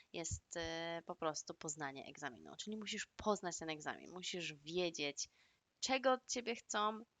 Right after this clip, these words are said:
ile jest zadań, ile jest czasu, co trzeba w każdym z tych zadań zrobić,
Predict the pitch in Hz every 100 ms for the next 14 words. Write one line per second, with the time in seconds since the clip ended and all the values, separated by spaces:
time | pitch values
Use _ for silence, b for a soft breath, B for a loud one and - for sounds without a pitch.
0 | _ 202 170 156 151 - 165 190 185 175
1 | 175 165 156 151 143 135 131 - - -
2 | 190 180 - 165 165 - - - 151 131
3 | - 143 139 143 147 - 139 135 147 160
4 | 190 208 190 180 165